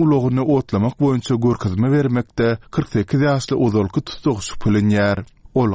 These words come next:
Gara Bazar hilelerini baş goşmakda we Lwowyň wagzalyndan ýaňyzy ogrulamakda tanalýar. Şol bir wagtda milli polisiýanyň kırk üç ýaşly maýory hem ýokarda adresen bilen dil döwüşige girmekde,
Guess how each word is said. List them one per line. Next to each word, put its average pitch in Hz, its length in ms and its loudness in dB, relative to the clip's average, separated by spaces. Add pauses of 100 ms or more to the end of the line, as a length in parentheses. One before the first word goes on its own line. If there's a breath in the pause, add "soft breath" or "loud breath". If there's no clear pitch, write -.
Gara 123 300 0
Bazar 139 300 0
hilelerini 110 680 2
baş 104 160 0
goşmakda 120 720 0 (140)
we 120 180 2 (140)
Lwowyň 107 520 2
wagzalyndan 120 760 0
ýaňyzy 123 720 0
ogrulamakda 127 800 0
tanalýar. 98 680 2 (300)
Şol 139 300 0
bir 151 80 2
wagtda 139 400 0
milli 113 340 4
polisiýanyň 131 640 0
kırk - 280 -4
üç - 140 -8
ýaşly 135 380 0
maýory 107 460 2
hem 123 160 0 (220 soft breath)
ýokarda 117 420 0 (140)
adresen 120 520 2
bilen 113 280 0
dil 117 160 2
döwüşige 107 440 0
girmekde, 120 760 0